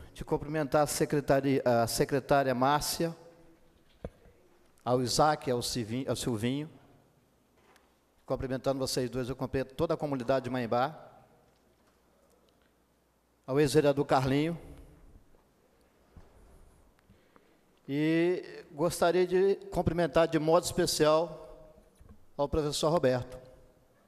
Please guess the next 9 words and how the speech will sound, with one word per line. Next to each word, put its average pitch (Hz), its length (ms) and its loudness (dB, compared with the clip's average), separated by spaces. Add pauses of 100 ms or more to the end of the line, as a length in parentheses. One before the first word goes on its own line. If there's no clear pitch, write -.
(1500)
Professor 147 360 4
Roberto, 156 640 4
é, 170 640 2 (560)
eu 185 160 4
sei 220 580 2 (1800)
da 143 140 0
sua 165 220 2
participação 170 920 -2
intensa 170 640 -4